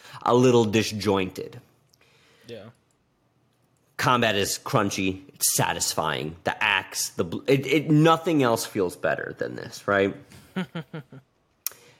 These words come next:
Speaker 1: Last story beat I'll touch on here, and this ties back to my first one where I'm like, "This is, this is Last of Us."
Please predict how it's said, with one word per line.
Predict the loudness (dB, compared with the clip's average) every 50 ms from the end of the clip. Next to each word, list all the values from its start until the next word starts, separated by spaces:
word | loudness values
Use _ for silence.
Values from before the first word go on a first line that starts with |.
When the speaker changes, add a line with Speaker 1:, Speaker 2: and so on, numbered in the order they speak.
| _ _ _ _ _ _ _ _ _ _ _ _ _ -20 -20 _ _ _ _ _ 2
Speaker 1:
Last | 4 4 4 4 2 0 -4
story | -2 2 4 4 6 6 4 2
beat | 0 0 0 0
I'll | -2 -4
touch | -4 -4 -6 -6 -4 -6
on | -8 -8 -8
here, | -8 -10 -8 -10 -8 -6
and | -2 0 2
this | 4 4 4 2 0
ties | -2 -4 -4 -2 -2 -2 0
back | 0 -2 -2 -2 -2
to | -2
my | -2 -2
first | 0 2 0 0 0 0
one | -2 -2
where | 0 0
I'm | 0 -2
like, | -2 -4 -2
"This | -2 -2 0 0 0
is, | 0 0 0 -2 -2 -4 -6 -8 -10 -14 _ _ _ _ _ _ _ _ _
this | 0 2 2 2 2
is | 2 2 4
Last | 4 4 4 4 2 0 -2 -2
of | 0 0
Us." | 2 2 0 0 -2 -4 -4 -4 -6